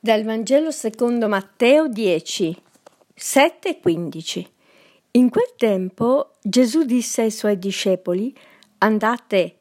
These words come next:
predicate che il regno dei cieli è vicino, guarite gli infermi,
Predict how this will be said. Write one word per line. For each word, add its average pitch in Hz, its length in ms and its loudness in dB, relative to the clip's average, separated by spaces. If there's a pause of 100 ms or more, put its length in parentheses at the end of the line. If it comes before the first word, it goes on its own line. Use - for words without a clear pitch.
predicate 220 720 0
che - 140 -2
il 208 100 2
regno 254 320 0
dei 185 180 -4
cieli 185 540 -2 (100)
è 185 120 2
vicino, 180 580 -4 (460)
guarite 226 500 2
gli 233 60 2
infermi, 202 840 0